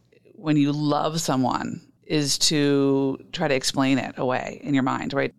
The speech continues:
Because at the end of the day, right, addiction isn't about someone's particular fondness for that substance, right? It's about that person self-medicating pain. And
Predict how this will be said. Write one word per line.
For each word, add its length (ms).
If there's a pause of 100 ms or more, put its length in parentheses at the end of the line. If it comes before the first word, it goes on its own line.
Because 240
at 80
the 100
end 120
of 80
the 80
day, 180
right, 160
addiction 440
isn't 320
about 460 (460)
someone's 500
particular 440
fondness 800
for 120
that 200
substance, 540
right? 180
It's 160
about 500 (200)
that 180
person 640
self-medicating 1800
pain. 580 (260)
And 600